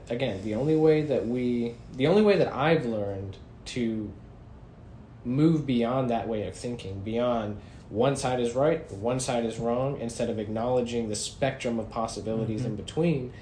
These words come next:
Speaker 1: is, is, uh, by exposing myself to all of the sides.
Speaker 2: Mm-hmm.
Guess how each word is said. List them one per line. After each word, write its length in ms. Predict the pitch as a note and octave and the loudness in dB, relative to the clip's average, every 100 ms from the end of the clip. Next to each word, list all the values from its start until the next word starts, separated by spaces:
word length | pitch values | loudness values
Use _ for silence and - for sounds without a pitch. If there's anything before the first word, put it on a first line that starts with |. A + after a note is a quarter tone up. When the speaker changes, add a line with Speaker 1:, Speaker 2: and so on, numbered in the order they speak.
| - - - - C3 | -18 -18 -18 -10 -2
Speaker 1:
is, 560 | B2+ B2+ B2 A#2 - - | 2 2 2 -2 -6 -2
is, 540 | B2+ B2 A#2 - - - | 0 0 -2 -6 -8 -2
uh, 520 | B2 A2+ G#2 F2+ F#2 G#2 - - A#2+ | 0 2 2 -2 -4 -8 -16 -12 2
by 160 | B2+ | 4
exposing 480 | B2+ - D3 F#3 C#3+ | 4 2 4 4 2
myself 480 | A#2+ A2+ A2+ A#2 - | 0 0 -2 -2 -4
to 400 | - A#2+ A#2+ A#2 - - - - | -2 0 2 0 -6 -18 -18 -10
all 260 | G#2 A2 A#2 | -2 2 2
of 100 | A#2 | 2
the 80 | A#2+ | 0
sides. 520 | - C3+ A#2 - - - | 0 -2 -2 -6 -16 -12
Speaker 2:
Mm-hmm. 180 | C#3+ C3 | -8 -6